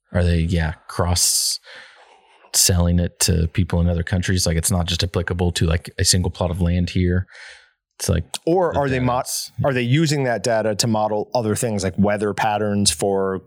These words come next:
Speaker 2: climate change studies? I, I have
Speaker 1: I don't
Speaker 2: no
Speaker 1: know.
Speaker 2: idea, but it does not make any sense to me that their data be more valuable than their crops. Um, but Google is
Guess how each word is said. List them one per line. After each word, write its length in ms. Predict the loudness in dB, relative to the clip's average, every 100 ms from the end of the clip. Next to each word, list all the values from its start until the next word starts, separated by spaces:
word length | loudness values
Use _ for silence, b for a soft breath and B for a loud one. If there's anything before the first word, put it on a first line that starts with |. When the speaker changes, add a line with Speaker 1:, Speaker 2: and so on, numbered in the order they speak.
| _ -10
Speaker 2:
climate 540 | -4 -2 -2 -6 -4
change 680 | -2 0 2 2 2 0 -4 B B B B B -2
studies? 560 | 2 2 -2 -8 -6 -2
I, 300 | -2 -4 -4
I 160 | 0 2
have 100 | 4
Speaker 1:
I 60 | 2
don't 100 | 2
Speaker 2:
no 120 | 0
Speaker 1:
know. 40 |
Speaker 2:
idea, 400 | 0 0 0 0
but 160 | -2 -2
it 160 | 0
does 220 | 2 2 0
not 160 | 0
make 180 | -2 -2
any 140 | -2
sense 260 | 0 -2 -2
to 100 | 0
me 120 | 0
that 220 | 0 -2
their 120 | -2 -2
data 360 | 0 0 0
be 100 | 0
more 200 | 2 2
valuable 440 | 0 0 0 0 0
than 180 | 0
their 80 | -2
crops. 480 | -2 -4 -4 -4 -4 B B B B B -4
Um, 480 | -2 0 2 0 0 B B B -20 _
but 340 | 4 4 2 -8 b b b b b _ _ _ _ _ _ _ 4
Google 480 | 6 4 2 2 0
is 280 | 0 0